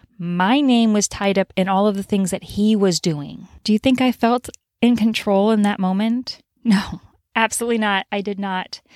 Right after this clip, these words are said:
I felt helpless in that moment. In fact, in some areas, I felt hopeless for years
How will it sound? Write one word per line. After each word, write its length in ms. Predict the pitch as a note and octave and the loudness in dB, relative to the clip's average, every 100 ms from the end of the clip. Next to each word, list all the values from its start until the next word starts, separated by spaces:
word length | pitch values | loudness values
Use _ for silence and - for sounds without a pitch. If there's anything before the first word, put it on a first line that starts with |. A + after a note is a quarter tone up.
| - - - | -20 -20 -2
I 80 | A3 | 0
felt 260 | - A#3 | 2 0
helpless 560 | - - B3+ - C4 - | -2 -2 -2 0 0 2
in 140 | A3 | 2
that 160 | F#3+ F3 | 0 0
moment. 640 | F3 E3 E3+ - - - _ _ - - _ | -4 -6 -8 -14 -18 -20 _ _ -20 -20 _
In 100 | A3+ | 0
fact, 400 | G#3+ A#3 A3 - - - | 2 0 -2 -10 -8 0
in 160 | A#3 | 2
some 280 | G#3+ A#3+ C#4+ | 4 2 2
areas, 320 | A3+ A3 G#3+ | 2 4 2
I 120 | G#3 G#3+ | 0 -2
felt 260 | B3+ A3+ | 0 -2
hopeless 520 | - F#3+ - G3+ - | -2 -4 -2 -4 -4
for 220 | - - A#3 | -4 0 0
years 800 | G#3 A3+ C#4 D4 F#3 F#3 G3+ | 0 0 2 0 0 -2 -4